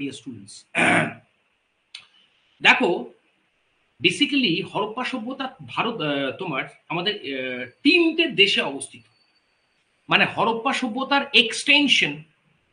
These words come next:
extension যদি আমরা বলি, তাহলে আমরা বলতে পারি তিনটে দেশে পাওয়া গেছে। একটা হচ্ছে ভারত, মনে রাখবে, এটাও মনে রাখবে, হরপ্পা সভ্যতার বিস্তার মোট কটা দেশে পাওয়া গেছে? এটা লোকজন বলে দুটো দেশে, না, দুটো দেশে না,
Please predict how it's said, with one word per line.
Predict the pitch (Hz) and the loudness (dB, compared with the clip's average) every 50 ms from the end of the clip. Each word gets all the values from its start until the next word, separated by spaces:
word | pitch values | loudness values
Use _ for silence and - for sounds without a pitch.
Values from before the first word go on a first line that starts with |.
| _ - _ _ | _ -20 _ _
extension | 202 220 208 - - - 285 294 294 277 - - 220 208 | 0 0 0 -2 -2 2 2 2 4 2 2 0 0 -2
যদি | 175 170 165 160 156 | -2 -4 -2 -2 -2
আমরা | 143 135 131 127 | -2 -4 -6 -8
বলি, | 120 120 117 117 143 - - - - - - _ - | -10 -10 -12 -12 -12 -14 -16 -18 -20 -20 -20 _ 0
তাহলে | 160 185 202 208 | 0 2 4 2
আমরা | 220 226 226 | 2 2 0
বলতে | 196 208 220 214 - | -2 -2 -4 -6 -4
পারি | 214 247 262 | -2 -2 -2
তিনটে | 254 - - 254 269 277 277 269 - 294 277 | -4 -2 -2 2 4 4 4 4 4 0 0
দেশে | 202 220 196 - - 202 | 0 0 0 2 0 0
পাওয়া | 202 156 135 120 110 110 | -2 -2 -4 -4 -6 -8
গেছে। | 104 - - - - - _ _ _ _ _ _ _ _ _ _ _ _ _ _ _ _ _ _ _ - | -10 -14 -14 -16 -16 -18 _ _ _ _ _ _ _ _ _ _ _ _ _ _ _ _ _ _ _ -14
একটা | 135 123 113 - | -14 -12 -12 -12
হচ্ছে | 143 151 | -10 -10
ভারত, | 131 113 123 147 185 220 - - - _ _ _ _ _ _ _ _ _ _ _ _ _ _ _ _ _ _ _ _ _ - | -10 -10 -8 -6 -6 -8 -8 -12 -18 _ _ _ _ _ _ _ _ _ _ _ _ _ _ _ _ _ _ _ _ _ -8
মনে | 147 175 202 | -4 0 2
রাখবে, | 226 226 226 220 | 2 2 4 2
এটাও | 202 214 226 | 0 0 0
মনে | 214 202 202 180 | -2 -4 -4 -4
রাখবে, | 165 147 135 131 | -4 -4 -6 -8
হরপ্পা | 117 143 180 196 202 226 214 | -6 -4 -4 -4 -4 -4 -6
সভ্যতার | - 233 208 214 240 233 233 - | -4 -4 -4 -4 -2 -2 -2 -2
বিস্তার | 175 214 214 - - 233 214 | -4 -8 -8 -6 -6 -4 -4
মোট | 226 240 233 226 | -4 -4 -4 -2
কটা | 196 196 214 226 220 | -2 0 0 0 0
দেশে | 202 180 - 180 | -2 -2 -4 -6
পাওয়া | 147 131 123 117 107 104 | -6 -6 -10 -10 -12 -14
গেছে? | - - - - _ _ _ _ _ _ _ | -16 -18 -20 -20 _ _ _ _ _ _ _
এটা | 165 226 226 | 2 4 4
লোকজন | 196 196 220 214 220 233 233 233 | 4 2 0 0 0 -2 -2 -2
বলে | 233 233 226 220 220 220 - - 143 123 | -2 -2 -2 -2 -4 -6 -10 -14 -18 -10
দুটো | 131 226 233 240 220 | -8 -6 -2 -2 -2
দেশে, | - 131 - - 127 | -2 -4 -6 -6 -4
না, | 165 196 175 | -2 -2 -2
দুটো | - - 190 180 202 | -2 -4 -4 -4 -4
দেশে | 196 175 - - - | -2 -2 -4 -4 -6
না, | - - | -8 -14